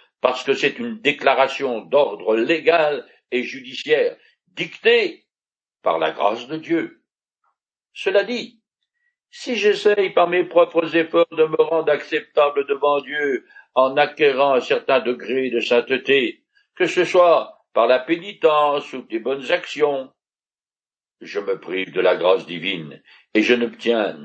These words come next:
ni pardon ni justice. Je devrais alors comparaître au jugement dernier revêtu de mon habit noir d'encre crasseux, infect et répugnant, et j'aurais à répondre de toutes les fautes que j'ai commises dans mon existence,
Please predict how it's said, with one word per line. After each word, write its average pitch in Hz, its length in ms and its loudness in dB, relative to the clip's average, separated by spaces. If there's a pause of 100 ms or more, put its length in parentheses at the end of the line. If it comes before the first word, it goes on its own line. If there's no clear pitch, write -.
(120)
ni 147 160 -6
pardon 113 760 0
ni 90 140 -10
justice. - 800 -6 (540)
Je - 160 -6
devrais 160 320 4
alors 165 280 4
comparaître 156 640 -2
au 107 100 -6
jugement 117 420 -8
dernier 143 440 -4
revêtu 131 500 -2
de 135 80 0
mon 139 180 -8
habit - 240 -6
noir 175 460 0
d'encre 131 440 -2
crasseux, 151 720 -2 (260)
infect 156 640 0 (160)
et 127 120 4
répugnant, 160 640 -2 (580)
et 170 100 0
j'aurais 214 340 2
à 151 140 4
répondre 156 640 0
de 110 160 -8 (100)
toutes 120 220 -16
les 165 140 0
fautes 185 440 0
que 180 120 0
j'ai 170 160 -4
commises 185 400 -4
dans 170 140 2
mon 170 140 0
existence, 170 680 -2